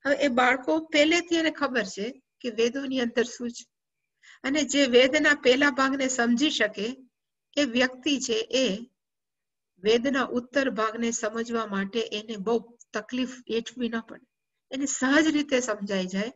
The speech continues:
કે વેદાંત શું કહેવા માંગે છે. એટલે કે આ બધા જ ને ધ્યાનમાં રાખી ભગવાન કૃષ્ણ ભગવાને પોતે જ વિચાર કર્યો કે તેર, ચૌદ, પંદર અધ્યાયની અંદર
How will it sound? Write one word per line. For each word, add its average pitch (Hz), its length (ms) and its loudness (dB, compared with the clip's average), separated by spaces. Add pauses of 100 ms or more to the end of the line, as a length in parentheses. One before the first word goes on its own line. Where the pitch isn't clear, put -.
(300)
કે 247 80 -6
વેદાંત 233 540 -4
શું 240 260 -10
કહેવા 208 260 -10
માંગે 202 280 -14
છે. - 140 -20 (1000)
એટલે 277 200 0
કે 285 100 -2
આ 269 160 4
બધા 240 440 2
જ 277 80 0
ને 277 180 2
ધ્યાનમાં 226 540 0
રાખી 226 500 -2 (560)
ભગવાન 247 340 2
કૃષ્ણ 254 480 -4
ભગવાને 240 520 -4 (120)
પોતે 233 380 -2
જ 277 80 -4
વિચાર 220 440 -2
કર્યો 233 480 -4 (400)
કે 277 100 -2
તેર, 294 400 2
ચૌદ, 277 320 0 (140)
પંદર 254 320 0
અધ્યાયની 214 560 -2
અંદર 214 340 -2